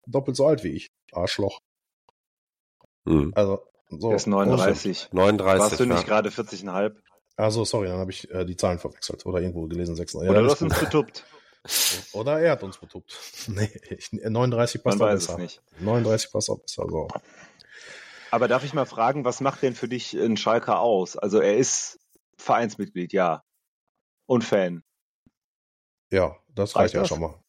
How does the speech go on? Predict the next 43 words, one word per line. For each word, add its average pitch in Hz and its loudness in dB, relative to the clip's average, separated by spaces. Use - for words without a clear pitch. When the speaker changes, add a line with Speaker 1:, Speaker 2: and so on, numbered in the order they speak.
Speaker 1:
Ja. 87 2
Also 95 -2
das 107 -4
wird 101 -2
mir 110 -2
jetzt, 107 -4
naja, 104 0
er 95 0
muss 123 -4
halt, 139 2
woran 104 -2
Schröder 113 0
Bernd 120 0
Speaker 3:
Okay. 101 0
Speaker 1:
letztendlich 123 -2
gescheitert 117 4
Speaker 3:
Okay. 131 -4
Speaker 1:
ist, - -8
dass 107 0
er 107 4
das, 113 0
das, 127 2
so 110 -4
weh 139 2
wie 160 2
mir 160 2
das 160 0
tut, - -6
ne, 120 -2
das 101 -2
jetzt 107 0
zu 143 0
sagen, 123 2
aber 95 -4
der 98 2
hat 113 -2
das - -2
Produkt - -6
Schalke 101 0
null 107 -2
vier 113 -2
nicht 110 -4
verstanden. 110 -2